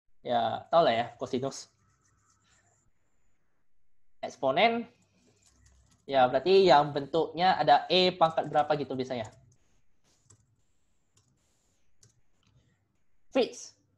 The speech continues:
Pembulatan ke bawah. Jadi misalkan aku masukin sebelas koma sembilan, dia nge-return sebelas, bukan dua belas. Fungsinya sama persis seperti integer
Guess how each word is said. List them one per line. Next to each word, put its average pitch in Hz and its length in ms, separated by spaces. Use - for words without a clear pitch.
Pembulatan 180 500
ke 233 80
bawah. 185 380
Jadi 175 160
misalkan 202 480
aku 226 80
masukin 226 400
sebelas 220 480
koma 190 240
sembilan, 196 400
dia 175 180
nge-return 190 640
sebelas, - 560
bukan 180 460
dua 165 160
belas. 170 500
Fungsinya 190 460
sama 202 320
persis 220 260
seperti 202 400
integer 190 400